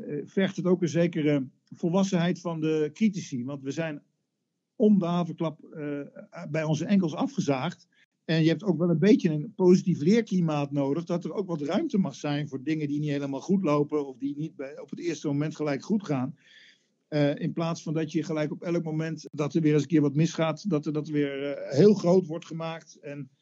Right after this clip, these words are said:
weet je, dat, dus, dus d-, er is ook een zekere verantwoordelijkheid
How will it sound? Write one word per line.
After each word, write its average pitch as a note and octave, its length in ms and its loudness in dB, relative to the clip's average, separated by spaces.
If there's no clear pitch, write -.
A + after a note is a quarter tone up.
weet D#3 220 0
je, F3+ 80 2
dat, D#3+ 160 0
dus, D#3 200 -2
dus E3+ 180 2
d-, E3 340 -8
er D3 80 0
is F3 140 2
ook G#3 100 4
een F#3 60 -2
zekere G3+ 340 4
verantwoordelijkheid E3+ 840 0